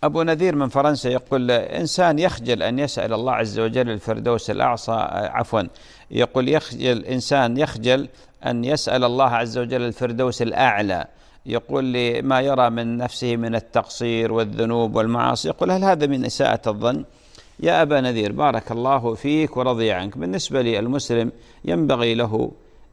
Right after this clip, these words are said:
إذا أراد أن يسأل الله عز وجل أن يكون طماعا وأن لا يكون متخاذلا متهاونا، وهذا يشمل الجميع،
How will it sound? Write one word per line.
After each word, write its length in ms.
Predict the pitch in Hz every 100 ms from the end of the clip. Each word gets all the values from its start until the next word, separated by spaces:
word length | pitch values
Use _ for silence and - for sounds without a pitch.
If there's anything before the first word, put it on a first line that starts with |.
| -
إذا 440 | 113 113 110 - -
أراد 360 | 127 131 160 143
أن 180 | 107 117
يسأل 540 | 139 131 - 127 120
الله 200 | 113 117
عز 260 | 110 110 110
وجل 340 | 113 120 131
أن 140 | 110 120
يكون 400 | 120 135 127 113
طماعا 880 | - 120 120 117 120 101 82 78 - - - - - - - - -
وأن 180 | 90
لا 160 | 123 143
يكون 360 | 139 131 131 117
متخاذلا 800 | 117 113 120 123 120 113 110 104
متهاونا، 840 | 104 104 107 113 107 104 110 - - _ _ _ _ _ -
وهذا 440 | 113 123 151 127
يشمل 400 | 135 160 104 98
الجميع، 500 | 151 135 156 160 101